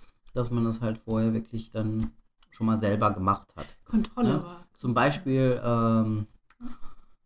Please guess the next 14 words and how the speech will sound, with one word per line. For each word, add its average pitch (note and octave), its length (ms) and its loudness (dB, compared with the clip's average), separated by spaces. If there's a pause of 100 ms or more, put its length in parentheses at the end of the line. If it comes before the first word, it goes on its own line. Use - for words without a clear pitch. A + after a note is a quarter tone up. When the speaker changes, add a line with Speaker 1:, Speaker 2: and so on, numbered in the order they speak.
(140)
Speaker 1:
äh, G#2+ 440 0 (800)
Steuern. F#2 440 -4 (1000)
Dass - 180 -14
man G2+ 100 -4
sich G#2 180 -10
vorher A2 340 -2
mit G#2+ 160 -2
dem G#2 140 -4
Thema A2 300 2
Steuern A#2 340 -2
schon B2 160 -4
mal G#2 100 0
auseinandergesetzt C3 800 -4
hat, F3+ 200 -6